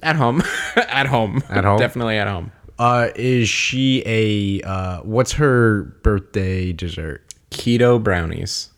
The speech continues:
Speaker 2: Keto
Speaker 1: And,
Speaker 2: brownies.
Speaker 1: uh,
Speaker 2: Okay, homemade or
Speaker 1: low-carb
Speaker 2: store-bought?
Speaker 1: ice cream. Uh, my girlfriend made them.
Speaker 2: Very
Speaker 1: They,
Speaker 2: nice.
Speaker 1: they came out lovely. Um, coconut oil,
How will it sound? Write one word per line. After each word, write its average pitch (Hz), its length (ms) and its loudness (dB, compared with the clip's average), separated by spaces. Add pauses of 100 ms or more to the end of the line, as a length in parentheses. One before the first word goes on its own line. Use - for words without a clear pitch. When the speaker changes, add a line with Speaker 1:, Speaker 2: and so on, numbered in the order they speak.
(120)
Speaker 2:
Keto 98 300 0
Speaker 1:
And, 92 100 -6
Speaker 2:
brownies. 110 500 -8
Speaker 1:
uh, 92 360 -2
Speaker 2:
Okay, 85 80 -2
homemade 123 420 4
or 160 40 6
Speaker 1:
low-carb 113 40 2
Speaker 2:
store-bought? 98 380 2
Speaker 1:
ice 90 200 -6
cream. 80 300 -8 (340)
Uh, 113 140 0
my 123 100 2
girlfriend 202 320 0
made 87 140 -4
them. 92 160 -6 (1300)
Speaker 2:
Very 120 320 6
Speaker 1:
They, - 40 0
Speaker 2:
nice. 90 120 -2
Speaker 1:
they 120 100 4
came 135 160 0
out 143 160 0
lovely. 127 340 0 (340)
Um, 101 520 2 (120)
coconut 139 360 2
oil, 135 420 4